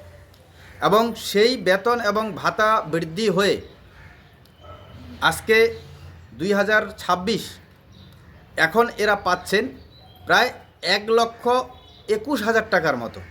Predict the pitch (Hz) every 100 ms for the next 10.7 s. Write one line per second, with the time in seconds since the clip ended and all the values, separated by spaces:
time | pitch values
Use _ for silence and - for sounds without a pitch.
0 | - - - - - - - - - 170
1 | 226 233 190 151 92 - - - - -
2 | - - - 107 113 160 196 226 208 233
3 | 240 208 170 180 233 220 220 190 143 160
4 | 220 226 196 196 233 247 214 170 185 180
5 | 214 196 156 - 92 - - - - -
6 | _ - - - - - - - 180 208
7 | - 180 233 226 254 220 180 214 - -
8 | - 196 202 - 190 254 190 220 233 220
9 | 214 175 131 98 - - - - - 175
10 | 170 180 208 226 190 190 226